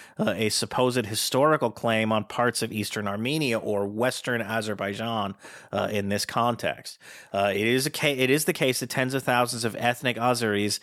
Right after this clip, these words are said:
lived in, who lived in Armenian territory during the Soviet period relocated to Azerbaijan when those two republics began feuding over territory during the final years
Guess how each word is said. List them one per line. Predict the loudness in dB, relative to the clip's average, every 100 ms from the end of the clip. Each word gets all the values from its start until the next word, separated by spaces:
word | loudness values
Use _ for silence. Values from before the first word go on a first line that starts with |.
| -10 -20 -8
lived | 0 4 4 2 -2
in, | 0 2 0
who | 0 2
lived | 4 4 4
in | 2
Armenian | 2 2 2 2 0
territory | 2 2 2 2 0
during | 2 2 2
the | 0
Soviet | 2 2 2 -2
period | -2 -2 -2 -6 _ -20 -20 -20 -6
relocated | 0 2 4 2 2 0 2
to | 0
Azerbaijan | 0 0 0 0 0 0 0 -4 -4
when | -2
those | 0 -2 -2
two | -2
republics | -2 0 -2 -2 -6
began | -4 -2 -2
feuding | -4 0 0 2
over | 0 -2
territory | -2 -2 0 0 0 0
during | 0 0
the | -2
final | -2 0 0
years | 0 0 0